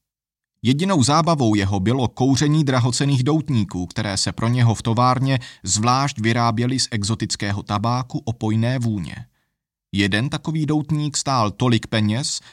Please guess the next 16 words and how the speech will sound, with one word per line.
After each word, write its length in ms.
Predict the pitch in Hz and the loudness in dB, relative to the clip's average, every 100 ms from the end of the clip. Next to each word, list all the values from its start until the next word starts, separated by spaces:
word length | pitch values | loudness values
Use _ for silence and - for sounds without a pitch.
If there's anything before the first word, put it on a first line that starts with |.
| _ | _
že 160 | 107 147 | 0 2
by 120 | 156 | 2
za 120 | 147 | 2
ně 140 | 156 156 | 2 2
mohla 280 | 147 135 | 2 4
býti 340 | 107 127 139 120 | 4 2 0 -4
po 160 | - | -2
dobu 240 | 135 131 110 | 0 2 2
jednoho 460 | 120 156 180 135 | 2 0 0 0
týdne 480 | 117 180 160 107 95 - - - | 0 -4 -2 0 0 -2 -12 -2
docela 440 | 107 117 - 127 | 2 2 0 0
slušně 560 | 98 - 117 - 131 151 | 0 0 -2 0 -2 -2
živa 260 | 123 135 131 | 0 0 -2
celá 360 | - 117 117 | 0 0 2
menší 400 | 120 117 - 143 | 2 0 0 -2
rodina. 500 | 156 143 95 - - | -2 -2 -4 -8 -16